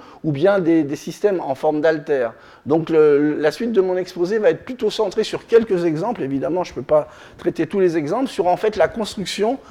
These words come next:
les modes de construction de ce type d'objet. Alors, quels sont en fait les, les paramètres expérimentaux que l'on doit contrôler pour justement pouvoir,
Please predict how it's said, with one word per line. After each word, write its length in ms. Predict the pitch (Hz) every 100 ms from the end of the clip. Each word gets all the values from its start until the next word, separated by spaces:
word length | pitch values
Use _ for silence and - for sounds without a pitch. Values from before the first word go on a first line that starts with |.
| - -
les 120 | 139
modes 220 | 165 214 240
de 80 |
construction 560 | 185 185 - 165 160 214
de 100 | 180
ce 140 | 160
type 260 | 143 - 135
d'objet. 380 | 120 120 139 - _ _ _ _ _ _ - - _
Alors, 400 | - 160 135 - - - _ - - _ _ _ - - - -
quels 160 | 240
sont 160 | - 269
en 180 | 262 208
fait 240 | 269 -
les, 240 | 185 185
les 120 | 170 175
paramètres 520 | 220 214 208 226 214
expérimentaux 680 | 180 190 180 180 175 220
que 120 | 233 175
l'on 160 | 160
doit 240 | 156 208 214
contrôler 720 | - 196 - 170 165 196 247
pour 320 | - 226 214
justement 500 | 190 - 185 175 247
pouvoir, 720 | - 202 185 202 190 156 -